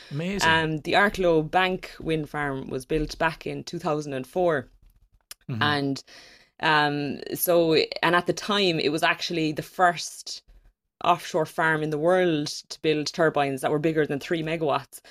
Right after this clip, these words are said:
Speaker 2: So we were actually,
Speaker 1: Okay.
Speaker 2: you know, ahead of the curve for a short period of time.
Speaker 1: Mm-hmm.
Speaker 2: So there's seven turbines there, and many people would have seen them.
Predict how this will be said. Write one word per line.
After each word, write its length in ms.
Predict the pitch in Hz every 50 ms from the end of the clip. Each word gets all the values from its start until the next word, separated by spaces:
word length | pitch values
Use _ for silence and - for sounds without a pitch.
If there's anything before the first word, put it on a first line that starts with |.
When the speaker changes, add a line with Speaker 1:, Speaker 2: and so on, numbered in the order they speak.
| - - - _
Speaker 2:
So 120 | - 175
we 120 | 175 185 196
were 100 | 196 202
actually, 540 | 214 214 - - - 202 175 165 160 156 147
Speaker 1:
Okay. 100 | 151 170
Speaker 2:
you 60 | 170
know, 300 | 160 156 147 135 - - _ _ _
ahead 220 | 156 - 208 214 190
of 60 | 175
the 60 | 175
curve 340 | - - 190 185 190 196 190
for 260 | - - 180 165 156
a 100 | - 156
short 260 | - 196 180 175 175
period 320 | - - 190 185 180 185 175
of 80 | 170
time. 340 | - - 190 185 190 208 202 - _ - - _ - - - - _ _ _ _ -
Speaker 1:
Mm-hmm. 220 | 123 92 104 107 98
Speaker 2:
So 100 | - 208
there's 180 | 202 214 -
seven 260 | - 247 233 208 202 208
turbines 480 | 202 233 226 220 196 180 170 170 160
there, 320 | 185 185 185 180 175 165 -
and 220 | - 160 156 165
many 200 | 196 254 277 240
people 260 | - 185 185 160 165 156
would 120 | 156 165
have 80 | 156 160
seen 280 | - - 214 208 202
them. 260 | 180 156 147 151 151